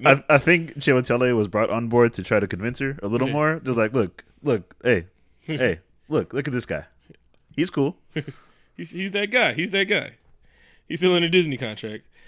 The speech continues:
Speaker 2: So, um, they have casted Raven for the live action Teen Titans series that I'm probably not gonna watch because unless you can bootleg that shit for me,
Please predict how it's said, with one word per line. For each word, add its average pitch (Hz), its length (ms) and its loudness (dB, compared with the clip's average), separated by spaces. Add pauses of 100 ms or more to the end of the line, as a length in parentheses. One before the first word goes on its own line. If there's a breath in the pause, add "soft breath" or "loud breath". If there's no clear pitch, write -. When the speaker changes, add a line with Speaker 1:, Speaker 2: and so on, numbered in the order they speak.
(200 soft breath)
Speaker 2:
So, 160 500 0
um, 139 580 0
they 143 120 0
have 151 140 -2
casted 180 420 2
Raven 165 460 2
for 143 180 -8
the 127 100 -6
live 135 320 -2
action 139 720 -6
Teen 139 260 -6
Titans 151 520 -8
series 185 1000 -8 (480 soft breath)
that 131 220 -8
I'm 113 120 -14
probably 165 280 2
not 170 80 0
gonna 175 140 -2
watch 185 400 -8
because 123 680 -8 (240)
unless 127 280 -8
you 147 100 -10
can 123 160 -10
bootleg 139 360 -6
that 139 120 -8
shit 147 140 -10
for 151 100 -14
me, 156 280 -12